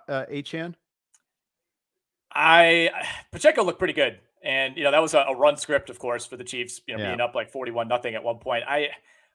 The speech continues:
Speaker 2: I'm not, I'm not giving up the ghost on Pacheco. You know how high I am on him. I think other people would say yes. I just, I, I wanna see, you know, one game with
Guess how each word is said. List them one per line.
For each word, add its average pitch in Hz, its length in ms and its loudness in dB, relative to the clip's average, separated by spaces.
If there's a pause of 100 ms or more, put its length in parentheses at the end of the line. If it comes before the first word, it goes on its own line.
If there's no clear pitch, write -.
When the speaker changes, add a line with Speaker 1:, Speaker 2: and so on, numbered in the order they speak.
Speaker 2:
I'm - 140 6
not, 220 180 8
I'm 208 140 6
not 214 160 6
giving 165 160 0
up 151 80 4
the 147 80 -10
ghost 139 240 2
on 127 80 2
Pacheco. 127 640 -4
You 147 100 -8
know 139 140 4
how 135 120 2
high 131 220 4
I 127 120 2
am 127 140 -2
on 123 120 0
him. 135 120 0
I 131 120 0
think 143 120 -12
other 175 140 2
people 165 240 -4
would 151 140 -4
say 123 140 2
yes. 131 440 0
I 147 220 4
just, 156 260 -6 (320)
I, 170 80 4
I 175 120 4
wanna 214 180 2
see, 185 360 -6 (280)
you 170 80 -10
know, 135 140 -2
one 175 200 2
game 147 420 -4
with 131 360 -6